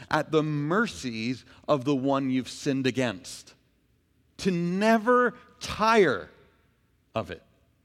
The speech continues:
and always come back. It was Martin Luther who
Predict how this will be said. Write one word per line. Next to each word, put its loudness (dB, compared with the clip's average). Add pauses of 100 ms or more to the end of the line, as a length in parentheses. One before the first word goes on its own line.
(640)
and -4 (200)
always 4 (280)
come -14
back. -14 (3250)
It -4
was -2 (320)
Martin 0
Luther -2
who -4